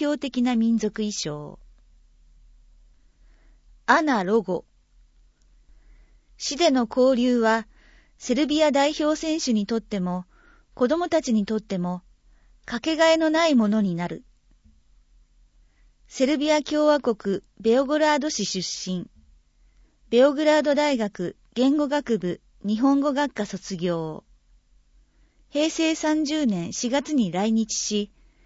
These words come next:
現在、埼玉大学教育学部研究生。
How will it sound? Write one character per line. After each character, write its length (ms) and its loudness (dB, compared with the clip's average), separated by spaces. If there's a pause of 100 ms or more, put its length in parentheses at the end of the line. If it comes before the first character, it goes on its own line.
(400)
現 280 2
在、 320 -2 (300)
埼 280 -2
玉 240 0
大 240 2
学 400 -6 (120)
教 260 -2
育 240 -4
学 300 -2
部 100 -6
研 280 0
究 200 -4
生。 440 -10